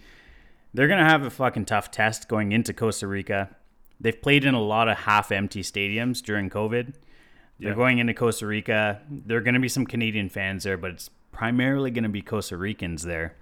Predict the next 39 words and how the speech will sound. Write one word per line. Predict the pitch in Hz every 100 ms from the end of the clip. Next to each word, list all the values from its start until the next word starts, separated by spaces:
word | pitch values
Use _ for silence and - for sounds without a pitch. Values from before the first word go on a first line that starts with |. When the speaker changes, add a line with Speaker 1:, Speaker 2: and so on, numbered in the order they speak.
| -
Speaker 1:
in | 101 95
a | 90
Speaker 2:
Yeah. |
Speaker 1:
thirty-five | 113 113 107 110 101 98
thousand | - 101 95 90 98 92 90 _ _ _ -
stadium, | - 110 120 104 82 80 95 _ _ _ _ _ _ _
sold | - - 113 113 95
out | 101 107 85 - _ -
crowd | - 113 110 87 85 - _ _ _ -
in | 101
Costa | 95 92 95
Rica. | 92 95 90 -
Speaker 2:
Yeah, | 123 139 -
and | 113
it | 110
was | 107
difficult, | 120 139 131 127 117
um, | 120 107 107 104 104
when | 113
they |
played | 107 120 110
in | 101
Panama, | 101 107 110 85 82 - _ _ _ - -
uh, | 95 92 95
when | 101
the |
Canadians | 101 104 101 101
played | - 95
in | 85
Panama. | 95 95 80
They | 92
were | 107
having | 113 107 101
stuff | - 101 -
thrown | - 98 98
at | 98
them | 92 87 85 -
all | 92 90
throughout | - 90 87